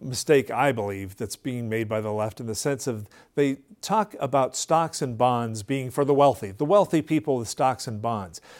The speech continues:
I think excluding people mentally in the working classes and others from the idea that they too can own stocks and bonds, that they can be investors, they can invo-, est-, invest it, is so corrosive. I really worry about that.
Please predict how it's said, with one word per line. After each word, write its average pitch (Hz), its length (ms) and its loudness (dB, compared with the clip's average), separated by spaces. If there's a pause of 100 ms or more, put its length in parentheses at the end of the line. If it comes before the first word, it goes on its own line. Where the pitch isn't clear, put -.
(260)
I 202 200 4
think 208 400 -2 (320)
excluding 190 960 -2 (600)
people 160 580 -2 (380)
mentally 120 760 -6 (280)
in 120 120 -4
the 117 60 -6
working 135 360 0
classes 131 480 0
and 120 80 -8
others 113 200 -8
from 131 220 -2
the 127 100 -2
idea 143 420 4
that 117 200 -4
they 139 160 2
too 139 260 -2
can 120 160 -6
own 117 160 -6
stocks 120 320 -4
and 117 80 -8
bonds, 113 220 -6
that 113 140 -14
they 143 120 2
can 143 140 -6
be 123 160 -4
investors, 107 460 -6
they 135 120 0
can 135 280 -4
invo-, 127 260 0
est-, 113 240 -6
invest 117 380 -6
it, 120 120 -8 (220)
is - 140 -6
so 175 480 2
corrosive. 113 720 -2 (400)
I 127 60 2
really 139 440 6
worry 120 420 2
about 104 340 -2
that. 101 340 -4